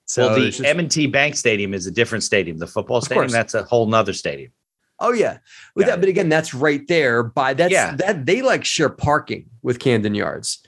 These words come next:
Speaker 2: Oh, they're right there
Speaker 1: Um,
Speaker 2: next to each other?
Speaker 1: Yeah, yeah, yeah.
Speaker 2: Yeah.
Speaker 1: But that's, you know, urban development's changed a lot, um, over the
Speaker 2: Yeah.
Speaker 1: years, right? So you can tell these ballparks that were built in the last fifteen years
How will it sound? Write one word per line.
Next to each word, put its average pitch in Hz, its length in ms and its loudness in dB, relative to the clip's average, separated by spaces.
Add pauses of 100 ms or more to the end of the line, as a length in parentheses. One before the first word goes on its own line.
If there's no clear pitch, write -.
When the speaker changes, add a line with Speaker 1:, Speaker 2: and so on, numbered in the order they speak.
Speaker 2:
Oh, 113 160 2
they're 101 140 -4
right 117 280 2
there 101 120 0
Speaker 1:
Um, 101 60 -2
Speaker 2:
next 98 180 -6
to 110 80 -8
each 104 120 -8
other? 110 220 -4 (380)
Speaker 1:
Yeah, 139 500 0
yeah, 139 160 2
yeah. 131 40 4
Speaker 2:
Yeah. 104 240 -2 (240)
Speaker 1:
But 196 100 4
that's, - 420 0
you 180 160 2
know, 165 120 4
urban 170 260 4
development's 139 500 0
changed 131 380 -2
a 110 60 -2
lot, 113 420 -2 (300)
um, 113 640 -2
over 139 180 4
the 120 100 4
Speaker 2:
Yeah. 117 120 2
Speaker 1:
years, 117 340 2
right? 120 220 2
So 151 120 -2
you 151 80 2
can 143 160 -2
tell 151 260 2
these 120 160 -2
ballparks 110 720 0
that 120 200 0
were 120 140 0
built 113 500 0
in 123 120 -2
the 117 80 2
last 107 400 0
fifteen 120 380 -4
years 123 440 2